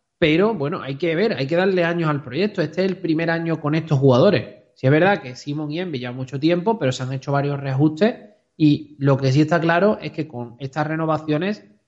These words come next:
el traspaso de Horford cada vez es me-, cada vez es mejor.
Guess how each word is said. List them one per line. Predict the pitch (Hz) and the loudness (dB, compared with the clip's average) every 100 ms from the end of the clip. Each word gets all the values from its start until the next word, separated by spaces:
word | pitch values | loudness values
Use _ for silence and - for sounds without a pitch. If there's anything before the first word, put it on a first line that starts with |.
| _ | _
el | 135 135 | -4 0
traspaso | 131 143 135 156 | 0 0 0 0
de | |
Horford | 147 151 196 | 0 0 -2
cada | 202 143 | -2 0
vez | 147 | 0
es | 170 | -2
me-, | 123 127 | -4 -6
cada | - 135 | -2 0
vez | 156 | 0
es | 156 | -2
mejor. | 123 156 - - | -4 -4 -6 -14